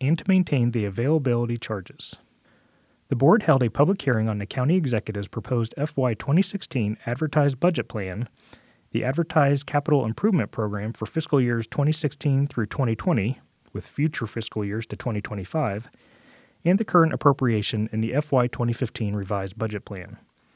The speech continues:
Public hearings will continue on April eighth and April ninth,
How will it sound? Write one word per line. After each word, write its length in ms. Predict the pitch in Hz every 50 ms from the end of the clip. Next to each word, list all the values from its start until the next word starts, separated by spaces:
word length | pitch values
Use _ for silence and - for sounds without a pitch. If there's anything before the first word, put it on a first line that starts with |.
| - _ _ _ _ _ _ -
Public 280 | - 135 143 196 214 -
hearings 440 | - 156 120 113 113 113 113 - -
will 120 | 123 135
continue 420 | - 185 175 - 156 139 127 120 110
on 120 | 104 107
April 320 | - 120 127 - 180 160
eighth 260 | 113 104 107 - - - _ _ -
and 160 | 117 139 156
April 220 | 147 143 - 170
ninth, 360 | 143 117 101 101 101 - -